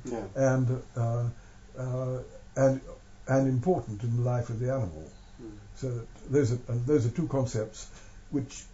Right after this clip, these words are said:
Speaker 2: people didn't have before, because they, after all, the cortex has, uh, ten to the seven neurons, or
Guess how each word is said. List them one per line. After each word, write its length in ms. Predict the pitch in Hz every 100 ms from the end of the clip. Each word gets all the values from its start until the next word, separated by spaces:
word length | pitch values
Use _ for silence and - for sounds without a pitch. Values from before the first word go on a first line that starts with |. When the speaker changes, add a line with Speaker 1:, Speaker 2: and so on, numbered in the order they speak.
| - 170 -
Speaker 2:
people 300 | 151 123 117 - - 156 -
didn't 220 | 170 185 127
have 220 | 127 127
before, 460 | 151 208 110 90 101 - - -
because 300 | 143 127 131
they, 140 | 127 123 107 - - - 175 - - 160 -
after 220 | 131 127
all, 60 | 120
the 60 | 107
cortex 440 | 151 147 117 -
has, 360 | 113 110 - - - - - - - 120
uh, 240 | 113 107 110 - - 135 -
ten 180 | 139 127
to 60 | 113
the 60 | 113
seven 320 | 151 123 120
neurons, 440 | 120 120 113
or 40 | 113